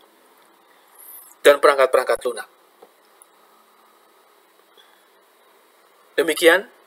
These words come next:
sebagai pengantar, yang kita bicarakan di sini adalah apa itu hidrografi. Terima kasih telah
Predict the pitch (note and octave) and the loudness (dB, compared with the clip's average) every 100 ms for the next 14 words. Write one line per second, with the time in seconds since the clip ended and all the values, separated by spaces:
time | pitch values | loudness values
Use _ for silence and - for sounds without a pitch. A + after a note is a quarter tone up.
0 | _ _ - - A#2 A#2 A#2 A2+ A2+ B2+ | _ _ -14 0 2 2 -2 -8 -6 -2
1 | D#3+ - - _ - _ _ _ _ - | -2 -2 -16 _ -20 _ _ _ _ -12
2 | A2 - - A2 A2+ A2+ A2+ A2+ - B2+ | -12 -8 -6 -4 -4 -6 -6 -10 -10 -8
3 | C3+ F3+ C#4+ - _ _ _ _ _ _ | -10 -12 -14 -20 _ _ _ _ _ _
4 | - A#2 A2+ A2 A2 - _ - B2+ B2 | -18 -6 -2 -2 -4 -10 _ -14 -10 -8
5 | G2+ - A2 G#2+ _ - A#2+ A#2+ A2+ - | -10 -12 -14 -16 _ -14 -10 -2 -2 -2
6 | - _ _ _ - _ _ A3+ F3+ G#3 | -10 _ _ _ -20 _ _ 4 6 6
7 | G3+ A#3+ B3+ - _ _ _ _ _ _ | 2 0 -6 -10 _ _ _ _ _ _
8 | _ B2+ B2+ | _ 2 2